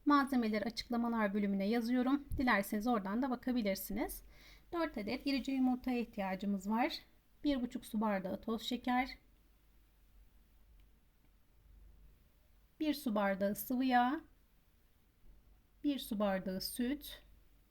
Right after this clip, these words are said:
Birer paket vanilya ve kabartma tozu. Bir su bardağı ceviz. Dilerseniz ceviz oranını arttırabilirsiniz. Benim cevizim azdı. Üç adet rendelenmiş havuç.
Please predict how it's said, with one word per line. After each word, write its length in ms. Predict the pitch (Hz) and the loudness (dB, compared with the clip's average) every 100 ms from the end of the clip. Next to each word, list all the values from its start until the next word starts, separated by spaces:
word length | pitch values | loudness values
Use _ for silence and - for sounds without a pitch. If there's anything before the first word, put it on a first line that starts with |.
| _ _ _ _ _ _ _ _ _ _ _ _ _ _ - | _ _ _ _ _ _ _ _ _ _ _ _ _ _ -2
Birer 300 | 294 277 277 | 2 2 0
paket 340 | 208 196 202 | -4 -6 -2
vanilya 320 | 226 233 208 | 0 0 0
ve 100 | 190 | -2
kabartma 520 | 202 247 247 247 247 247 | 0 2 2 2 -2 0
tozu. 520 | 254 220 240 269 294 - - - - - - | -4 -2 -2 -2 -4 -10 -14 -14 -16 -20 0
Bir 140 | 294 | 2
su 200 | 285 240 | 2 0
bardağı 440 | 220 202 190 185 185 | 2 2 2 -2 0
ceviz. 540 | 247 208 214 294 - - - - - - | 0 0 0 -4 -12 -20 -20 -20 -18 -2
Dilerseniz 560 | 254 240 233 240 233 | 2 2 2 -2 0
ceviz 260 | 247 233 214 | -2 -2 -2
oranını 340 | 233 220 240 | -2 0 0
arttırabilirsiniz. 960 | 233 226 - 208 208 202 - 208 247 - | 0 -2 -4 -4 -2 -2 -4 -6 -6 -2
Benim 220 | 240 220 | 0 0
cevizim 400 | 208 196 190 208 | 0 -4 -2 0
azdı. 500 | 208 202 - 254 302 - - - _ | 0 0 -2 -2 -2 -6 -20 -20 _
Üç 160 | 320 277 | -2 0
adet 280 | 214 208 226 | -2 -2 0
rendelenmiş 680 | 240 226 220 202 202 - | 2 2 0 0 -2 -6
havuç. 600 | - 240 233 247 - - | -4 -2 -2 -4 -10 -16